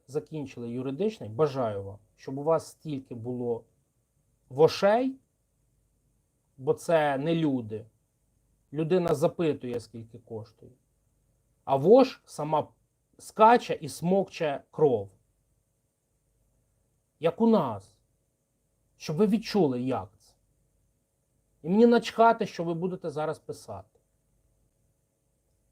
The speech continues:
Тому що те, що ви робили два роки,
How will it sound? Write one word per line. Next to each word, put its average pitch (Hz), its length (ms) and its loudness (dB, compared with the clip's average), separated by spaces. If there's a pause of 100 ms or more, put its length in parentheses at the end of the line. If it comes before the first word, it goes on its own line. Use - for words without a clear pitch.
Тому 190 240 2
що 185 460 4 (140)
те, 185 240 2
що 147 480 0 (180)
ви 165 260 6
робили 139 400 0
два 143 240 4
роки, 240 460 6